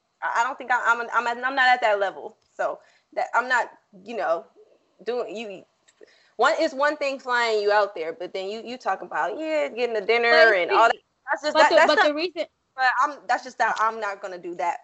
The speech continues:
Speaker 1: That all
Speaker 2: But
Speaker 1: that.
Speaker 2: the reason why is because I want it to go the way I want it to go. So it's not
Speaker 1: Oh,
Speaker 2: even on something of, like,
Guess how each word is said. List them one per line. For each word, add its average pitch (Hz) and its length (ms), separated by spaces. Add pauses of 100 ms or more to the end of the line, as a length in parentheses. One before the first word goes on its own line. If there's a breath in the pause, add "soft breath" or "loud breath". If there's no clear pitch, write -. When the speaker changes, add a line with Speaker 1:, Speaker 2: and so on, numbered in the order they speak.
(100)
Speaker 1:
That 170 100
all 185 120
Speaker 2:
But 294 100
Speaker 1:
that. 330 240
Speaker 2:
the 302 100
reason 320 600
why 277 300
is 269 140
because 254 380
I 247 160
want 262 280
it - 100
to 254 100
go 233 320
the 220 120
way 220 340
I 214 240
want 208 260
it 143 100
to 202 80
go. 185 320
So 233 200
it's 254 140
not 285 180
Speaker 1:
Oh, 311 100
Speaker 2:
even 277 160
on 247 220
something 247 460
of, 220 220
like, 220 420